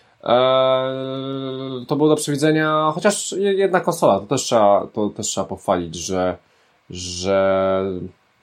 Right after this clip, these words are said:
więcej ludzi kupiło Uncharteda na jedną konsolę niż Duma na trzy. W sumie, bo P C ty tu też się wliczają.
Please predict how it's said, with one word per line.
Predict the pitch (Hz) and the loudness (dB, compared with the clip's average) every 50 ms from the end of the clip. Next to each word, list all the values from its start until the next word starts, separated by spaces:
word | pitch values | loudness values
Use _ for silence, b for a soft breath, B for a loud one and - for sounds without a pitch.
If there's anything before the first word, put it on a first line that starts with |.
| _ _ _ _ _ _ | _ _ _ _ _ _
więcej | - 95 92 101 127 139 147 143 - 156 147 139 135 127 | -12 -10 0 2 4 4 4 2 2 4 4 4 4 4
ludzi | 120 127 131 123 131 131 | 2 2 0 0 -2 -2
kupiło | - - 104 - 127 123 120 117 | -2 -2 -4 -2 0 2 2 2
Uncharteda | 110 104 - 104 - 117 107 110 107 | 2 0 -4 -4 -4 -2 -2 0 0
na | 107 104 | 0 0
jedną | 107 107 107 101 | 0 0 -2 -2
konsolę | 98 - 98 - - 107 101 107 110 | -4 -6 -10 -6 -4 -2 0 0 0
niż | 107 104 101 95 95 | 0 -2 -2 -4 -4
Duma | 98 110 107 107 104 101 98 | -4 -2 0 2 2 2 2
na | 90 87 87 92 95 - _ _ _ _ _ _ _ _ _ _ | 2 2 0 0 0 -4 _ _ _ _ _ _ _ _ _ _
trzy. | - - - - - 76 - - _ _ _ _ _ _ _ _ _ _ _ _ _ _ _ _ _ _ _ _ _ | -6 -4 -2 -2 -2 -4 -4 -6 _ _ _ _ _ _ _ _ _ _ _ _ _ _ _ _ _ _ _ _ _
W | - | -8
sumie, | - - 101 85 78 80 | -4 -2 0 0 0 0
bo | 90 92 92 92 95 92 - | 2 2 2 2 0 0 0
P | - 113 - | 0 0 0
C | - 110 | 0 -4
ty | - - | -4 -6
tu | 85 - 98 | -8 -8 -8
też | - - 101 - | -4 -4 -4 -2
się | - - 87 | -2 -4 -6
wliczają. | 82 87 80 - 78 71 60 | -6 -8 -6 -4 -4 -4 -4